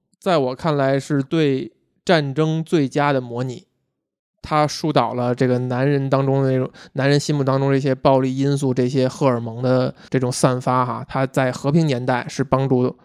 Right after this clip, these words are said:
男人疏导这个情绪的。第二句话呢，就是，那必须得跟今天主题扣一下啊。在这项运动，如果它能够作为所有的竞技体育的一个缩影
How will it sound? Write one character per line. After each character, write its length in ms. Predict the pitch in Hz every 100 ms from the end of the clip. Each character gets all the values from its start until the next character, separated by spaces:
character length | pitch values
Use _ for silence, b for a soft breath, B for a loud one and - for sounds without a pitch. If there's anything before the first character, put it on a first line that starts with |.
| b
男 220 | 127 113 135
人 180 | 127
疏 220 | 123 - 147
导 180 | 120
这 160 | 123 120
个 320 | 120 113 151 - -
情 260 | - 117
绪 220 | 131 135
的。 140 | - - _ _ _ _ -
第 80 | 160
二 160 | 147
句 140 | 131 127
话 320 | 143 123 120
呢， 120 | 120
就 220 | 120 123
是， 500 | - - 110 110 113 - b b b b b b _ -
那 160 | 185
必 220 | 160 - 170
须 80 |
得 60 | 196
跟 160 | 208 214
今 100 | 214
天 180 | 220 190
主 140 | -
题 160 | - 131
扣 380 | - - 165
一 60 | -
下 100 | -
啊。 260 | - - - _ _ -
在 180 | 165 - _
这 180 | 226 170
项 240 | 151 135
运 300 | 139 147 131
动， 260 | 123 120 - _ _ _ _ _ _ -
如 200 | 160 254
果 240 | 185 131 -
它 180 | 175
能 220 | 180 143 165
够 280 | 170 139 -
作 220 | - 156
为 280 | 131 135 147
所 420 | - - - 135 190
有 220 | 147 -
的 160 | 120
竞 260 | 139 - 147
技 160 | 139 127
体 220 | - 117
育 160 | 120
的 100 | 131
一 140 | 117 147
个 80 | 147
缩 280 | - 196
影 160 | 196